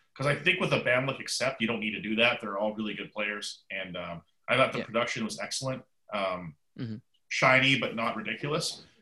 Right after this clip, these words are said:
Speaker 1: Um,
Speaker 2: Mm-hmm.
Speaker 1: I thought the playing was really good. It's, like I said, my only complaint is the lyrics. And as, as was point-, as Rev pointed out earlier, it would have been nice to hear a little more of those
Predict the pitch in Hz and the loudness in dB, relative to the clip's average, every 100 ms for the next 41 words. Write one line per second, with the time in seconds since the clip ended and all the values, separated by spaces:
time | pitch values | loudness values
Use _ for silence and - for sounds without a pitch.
0 | - 113 101 92 92 123 - 135 - 120 | -2 0 0 -2 -6 -2 0 -2 -4 0
1 | 131 139 131 135 131 127 131 131 - _ | 2 2 0 0 0 2 2 0 -8 _
2 | - 113 - 127 120 107 110 117 139 147 | -8 -4 0 0 2 -2 0 0 2 2
3 | 143 113 143 127 - _ _ _ _ _ | 0 2 4 4 0 _ _ _ _ _
4 | _ _ _ 120 - - _ _ _ _ | _ _ _ -8 -8 -10 _ _ _ _
5 | 147 160 196 190 - 143 143 147 147 - | 2 6 8 6 4 2 6 6 6 4
6 | - 143 143 123 - - - 139 - 156 | 0 2 2 2 0 -2 -4 -4 0 -2
7 | 143 143 151 147 151 151 135 131 120 151 | 2 2 4 2 2 2 6 4 6 4
8 | 120 113 113 131 160 165 135 135 - 131 | 4 4 2 4 6 6 6 6 4 -2
9 | 131 127 120 120 131 123 117 120 113 104 | -2 0 0 0 0 0 2 2 2 -2
10 | 101 - | -4 -8